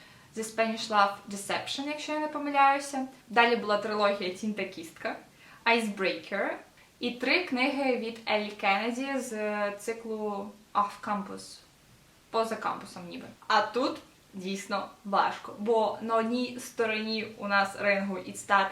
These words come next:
With Us, яку я дуже сильно чекала, яка є продовженням It Ends With Us. А на іншому боці у нас "Тінь та кістка",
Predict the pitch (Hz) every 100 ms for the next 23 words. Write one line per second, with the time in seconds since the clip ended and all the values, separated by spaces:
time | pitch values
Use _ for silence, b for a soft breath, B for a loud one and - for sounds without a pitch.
0 | 214 226 226 247 233 - 208 202 202 208
1 | 208 208 - 233 262 320 240 220 208 202
2 | 208 208 208 208 190 190 - - 254 330
3 | - 302 277 269 269 - 214 220 247 277
4 | 302 - 277 262 247 240 233 233 220 214
5 | 202 202 - 226 226 196 - 294 330 -
6 | - 320